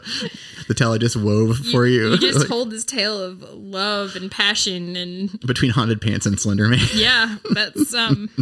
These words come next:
Speaker 2: what can I say? That's really on brand for you right now. It's really on brand. They have connected it to that, and they've also, of course,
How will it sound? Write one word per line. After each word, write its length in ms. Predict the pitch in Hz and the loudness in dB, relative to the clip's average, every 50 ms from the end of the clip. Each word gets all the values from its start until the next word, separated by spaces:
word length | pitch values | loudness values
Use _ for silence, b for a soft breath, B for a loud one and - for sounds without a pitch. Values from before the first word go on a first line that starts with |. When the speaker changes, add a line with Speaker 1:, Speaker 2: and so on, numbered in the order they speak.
| - - _ _ _ - 139 - - - _ _ - 143 - B B B B B B B B B B B B B B _ _ _ _ | -6 -6 _ _ _ -8 -8 -8 -10 -20 _ _ -10 -10 -10 B B B B B B B B B B B B B B _ _ _ _
Speaker 2:
what 120 | - 202 202 | -8 -4 0
can 100 | 269 262 | 2 2
I 60 | 262 | 2
say? 220 | 247 - 262 233 202 | 2 2 2 2 2
That's 200 | 190 - - - | 0 0 -4 -8
really 400 | 185 180 175 180 180 185 185 190 | -6 -2 0 2 4 4 4 4
on 200 | 185 202 202 196 | 4 4 4 4
brand 320 | 170 175 175 165 160 160 | 4 2 0 0 -2 -2
for 100 | - 160 | -4 -4
you 240 | 165 151 123 - - | -4 -4 -4 -4 -4
right 260 | - - - - - | -6 -6 -6 -6 -4
now. 300 | - - - - - 233 220 196 - | -4 -2 -2 -2 -2 -2 -2 -4 -8
It's 200 | - - - - - - | -10 -10 -10 -10 -10 -10
really 240 | - - - - | -10 -10 -10 -8
on 200 | - - 285 285 | -6 -6 -6 -6
brand. 640 | - 160 131 104 - 80 - 214 220 - - 208 214 - - 190 180 185 - | -6 -6 -8 -8 -10 -10 -10 -10 -10 -10 -12 -16 -18 -14 -10 -10 -10 -8 -6
They 120 | 202 220 | -4 -2
have 200 | 226 240 247 262 | 2 2 0 0
connected 320 | - 320 254 254 - 262 208 | 2 0 0 0 0 0 -2
it 120 | 180 170 | 0 -2
to 100 | - 202 | -2 -2
that, 300 | 185 160 151 147 143 - - | 0 0 2 0 0 -2 -2
and 140 | 180 180 185 | -2 -2 0
they've 120 | 190 190 | 0 0
also, 320 | 165 190 208 - 226 208 185 | 0 0 0 0 0 -2 -2
of 120 | 190 190 - | -4 -4 -6
course, 500 | - 185 165 160 160 170 - - - | -8 -6 -6 -6 -6 -6 -6 -6 -8